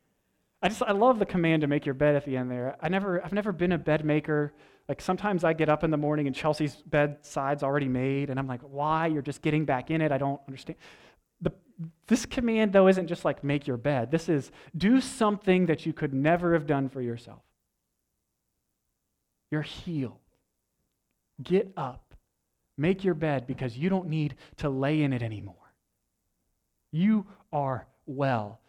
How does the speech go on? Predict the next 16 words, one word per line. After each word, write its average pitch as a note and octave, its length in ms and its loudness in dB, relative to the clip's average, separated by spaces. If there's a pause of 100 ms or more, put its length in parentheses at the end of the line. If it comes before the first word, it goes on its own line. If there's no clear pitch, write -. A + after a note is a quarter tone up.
(180)
And F3 160 2
it's E3+ 160 2
Jesus F#3+ 840 -4
Christ F3 420 -2
who's D3+ 160 -4
making C3+ 260 -4
you B2+ 120 -2
well. A#2+ 100 -4
Peter C#4 300 0 (220)
doesn't G3 440 2 (220)
want G3 260 2
us C#3 320 0
to - 120 -6
get G3 220 2
confused F#3 680 -2
here. - 280 -8